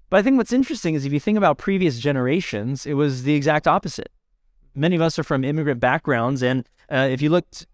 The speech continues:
trace back immigrant roots, uh, often it were, it was those who were fleeing from oppressive governments.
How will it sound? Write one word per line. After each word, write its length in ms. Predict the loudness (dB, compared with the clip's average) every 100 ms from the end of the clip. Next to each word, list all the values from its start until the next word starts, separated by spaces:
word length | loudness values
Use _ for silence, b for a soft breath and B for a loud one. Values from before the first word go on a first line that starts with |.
| -14
trace 300 | -2 0 2
back 280 | 2 2 2
immigrant 480 | -2 -2 -2 -4 -2
roots, 560 | 0 0 -2 -10 -14 -18 _ -2
uh, 40 |
often 540 | 2 2 4 2 2 0
it 140 | 0
were, 240 | 0 2 0
it 140 | -2
was 240 | -2 0
those 320 | 2 2 2 0
who 140 | 0
were 160 | 0 -2
fleeing 520 | -4 -2 0 0 0
from 320 | -2 -2 -2
oppressive 420 | -4 -4 -4 -2
governments. 760 | -2 -2 -2 -8 -14 -20 -20